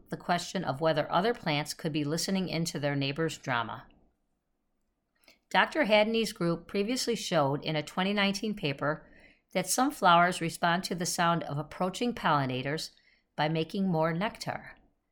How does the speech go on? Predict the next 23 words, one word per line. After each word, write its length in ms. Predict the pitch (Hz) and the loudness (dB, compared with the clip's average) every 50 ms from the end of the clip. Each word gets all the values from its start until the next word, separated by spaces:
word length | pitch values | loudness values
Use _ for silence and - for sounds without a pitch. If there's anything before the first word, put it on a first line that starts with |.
| _ _ _ _ _ | _ _ _ _ _
Finding 440 | _ - 190 190 226 254 294 294 277 - | _ 0 0 2 4 4 2 2 2 2
out 300 | - 175 175 170 - - | 2 4 4 4 2 0
whether 260 | 175 170 165 170 170 151 | 0 0 2 2 0 0
any 260 | - 165 190 220 254 | 0 0 0 0 0
other 220 | - 202 190 190 | 0 0 0 0
organisms 680 | - 160 165 165 165 151 151 147 151 160 160 160 - - - | 2 2 2 2 2 -2 -4 -2 -4 -4 -4 -6 -8 -8 -8
respond 460 | 151 143 - - 175 160 170 196 196 | -6 -6 -4 -2 -2 0 0 0 -2
to 100 | - 233 | -4 -6
the 140 | 196 214 196 | -4 -4 -2
noises 440 | 175 160 160 156 160 160 151 - | 0 0 0 0 -2 -4 -6 -4
made 220 | - 151 151 156 151 | -2 -2 -2 0 0
by 140 | 147 143 143 | 0 -2 -2
stressed 420 | 143 - - 175 175 170 - - | -2 -6 -2 -2 -2 -2 2 2
out 180 | 226 226 226 226 | 2 2 2 -2
plants, 520 | - 180 147 135 135 143 - - - - _ _ _ - _ _ _ _ - | -4 -4 -2 -2 -2 -4 -4 -6 -8 -8 _ _ _ -20 _ _ _ _ -4
as 200 | 160 160 151 - | -2 -2 0 2
well 160 | 185 180 190 | 4 4 4
as 100 | 202 190 | 4 2
potentially 640 | - - 175 - - 220 220 226 - 262 262 240 | 0 -6 -10 -6 -4 -4 -4 -4 -4 0 0 2
using 420 | 220 190 175 190 208 196 196 185 175 | 2 2 2 0 0 0 0 -2 0
the 140 | 156 147 156 | 0 0 -2
information 580 | 165 143 - 151 151 147 151 147 - 160 156 | -2 -2 -2 -2 0 0 -2 -2 -4 -8 -8
s-, 240 | 151 - - - - | -6 -6 -8 -10 -10